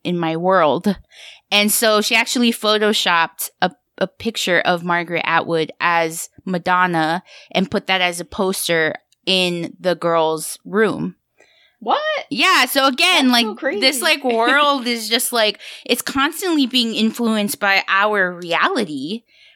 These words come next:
Speaker 1: um, but
Speaker 2: Yeah.
Speaker 1: it's, it's then changed for this,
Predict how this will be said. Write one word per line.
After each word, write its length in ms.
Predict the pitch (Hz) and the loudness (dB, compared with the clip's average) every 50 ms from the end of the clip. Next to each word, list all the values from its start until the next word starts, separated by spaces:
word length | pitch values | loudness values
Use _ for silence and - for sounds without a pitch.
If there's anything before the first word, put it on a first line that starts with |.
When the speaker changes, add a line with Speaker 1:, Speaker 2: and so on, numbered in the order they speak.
| _ _ _ | _ _ _
Speaker 1:
um, 200 | 202 214 208 214 | 0 2 2 2
but 100 | 220 - | 2 0
Speaker 2:
Yeah. 220 | 208 202 233 226 - | 2 2 2 0 0
Speaker 1:
it's, 140 | - - - | -4 -4 -2
it's 220 | 233 240 - - - | -2 -2 -2 -4 -6
then 440 | 196 240 247 247 240 240 233 233 | -2 0 2 4 4 2 2 2
changed 800 | 220 - - 269 277 277 233 175 160 165 180 185 - - - - _ - | 0 0 2 4 4 4 2 2 -2 -6 -6 -6 -8 -8 -10 -14 _ -8
for 180 | - - 214 202 | -2 0 0 0
this, 220 | 208 202 - | 0 0 -2